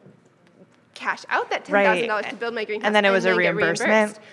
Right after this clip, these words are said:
Speaker 1: But n-, there's a new advanced payment pro-, option where you can get half of that money up front.
Speaker 2: Wow.
Speaker 1: And then you have to bring the other half. And then you get it all reimbursed. But that's really helpful, and you can use that, you can get that half up front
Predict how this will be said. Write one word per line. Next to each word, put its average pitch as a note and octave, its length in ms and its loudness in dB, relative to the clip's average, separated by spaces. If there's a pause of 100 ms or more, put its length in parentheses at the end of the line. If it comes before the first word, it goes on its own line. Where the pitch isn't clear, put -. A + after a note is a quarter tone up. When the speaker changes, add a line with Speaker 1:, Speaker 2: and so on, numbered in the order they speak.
(140)
Speaker 1:
But B3 100 -6
n-, A#3+ 160 -8
there's A#3 160 -4
a A3+ 60 0
new C4 180 -6
advanced C4 320 -6
payment D4+ 260 -8
pro-, A3 240 -8 (160)
option A#3+ 400 -2
where G#3 80 -6
you G#3 140 -8
can B3 140 -14
get F#3+ 120 -6
half C#4+ 440 0
of A3 80 -10
that G#3 160 -8
money G#3+ 200 -8
up - 140 -10
front. - 560 -6 (140)
Speaker 2:
Wow. G3 320 -10
Speaker 1:
And B3+ 120 -6
then A#3+ 160 -2
you B3+ 120 -6
have C4+ 160 -10
to C4+ 100 -10
bring A#3+ 320 -6
the A3+ 160 -6
other A3 160 -6
half. A3+ 240 -6
And C#4+ 100 -4
then G#4+ 180 -2
you A4 80 -6
get C4+ 120 -4
it C4+ 80 -4
all B3 100 0
reimbursed. G3 640 -4 (220)
But - 100 -8
that's D4+ 180 0
really F4 200 -4
helpful, B3+ 340 -2
and B3+ 160 -2
you B3+ 60 -8
can B3+ 180 -8
use C#4 280 -6
that, A#3+ 220 -4 (320)
you B3+ 120 -8
can A#3+ 180 -8
get B3+ 240 -4
that C#4+ 140 -2
half A#3+ 240 -2
up A#3 180 -6
front A3 240 -6